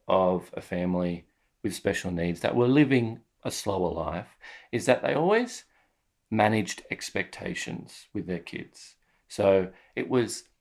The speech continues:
preload, anything they would do, they would preload of saying, "This is what I expect is gonna happen."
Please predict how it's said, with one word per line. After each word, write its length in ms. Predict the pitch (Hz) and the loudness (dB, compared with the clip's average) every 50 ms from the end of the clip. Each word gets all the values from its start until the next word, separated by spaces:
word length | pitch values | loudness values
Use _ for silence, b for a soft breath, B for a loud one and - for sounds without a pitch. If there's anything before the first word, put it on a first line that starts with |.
| _ _ _ _ - | _ _ _ _ -18
preload, 880 | - - - 139 151 160 156 151 127 117 110 107 113 117 113 127 - - - | -12 2 6 8 8 8 8 6 6 6 6 6 6 6 4 0 -2 0 2
anything 360 | 160 190 214 208 269 269 - | 2 2 2 0 -2 -4 -2
they 120 | - 202 | -2 0
would 240 | 180 151 127 - - | 2 2 0 -2 0
do, 220 | - 120 113 110 104 | 0 0 2 2 2
they 120 | 101 101 | 2 0
would 180 | 98 98 95 - | 0 0 -2 -6
preload 540 | - - 107 101 92 95 92 92 90 87 87 | -8 -8 -6 -6 -4 -4 -2 -2 -2 -2 -4
of 100 | 87 - | -8 -8
saying, 340 | - 101 95 92 92 90 b b b b b b b _ | -6 -4 -4 -4 -4 -6 b b b b b b b _
"This 200 | 135 131 127 - | 0 0 0 0
is 100 | 151 - | -4 0
what 120 | 143 127 | 2 4
I 100 | 110 101 | 4 4
expect 800 | 90 - - - - - - - 101 92 - - - - - - _ _ _ _ _ _ | 2 0 -2 -8 -12 -10 2 2 4 4 2 -2 -10 -14 -16 -16 _ _ _ _ _ _
is 80 | - - | -8 -4
gonna 200 | - 98 92 82 | -2 -2 -2 -2
happen." 440 | 78 90 85 - - - - - | -2 -4 -4 -4 -6 -10 -10 -12